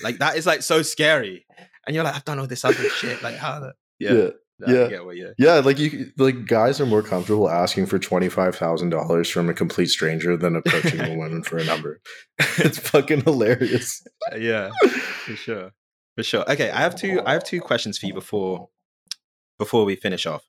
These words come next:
Speaker 1: The first one is, I'm interested your process for learning, because you spoke about, obviously, you, you did the ghostwriting business or, like, the copywriting business. You then grew a following on Twitter.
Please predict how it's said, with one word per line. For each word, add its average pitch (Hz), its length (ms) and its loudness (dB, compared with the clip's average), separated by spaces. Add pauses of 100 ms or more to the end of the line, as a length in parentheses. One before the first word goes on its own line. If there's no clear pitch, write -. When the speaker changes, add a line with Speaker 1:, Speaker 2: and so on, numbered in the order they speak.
Speaker 1:
The 113 60 2
first 147 320 0
one 190 140 -4
is, 113 400 -4 (340)
I'm 123 160 2 (300)
interested 165 640 0
your 120 120 4
process 123 640 -2
for - 140 -2
learning, 92 440 -2 (300)
because 120 360 0
you 123 100 4
spoke 143 300 2
about, 107 240 0
obviously, 95 640 -6 (460)
you, 110 380 0 (200)
you 107 80 -4
did 117 160 0
the 123 60 2
ghostwriting 85 800 -4 (200)
business 78 680 -6
or, - 100 -8
like, 85 120 -4
the - 60 -10
copywriting 85 600 -6
business. 76 500 -14 (320)
You 107 140 -2
then 123 360 0
grew 120 220 2
a 110 60 0
following 104 480 0
on 90 140 -10
Twitter. 78 500 -8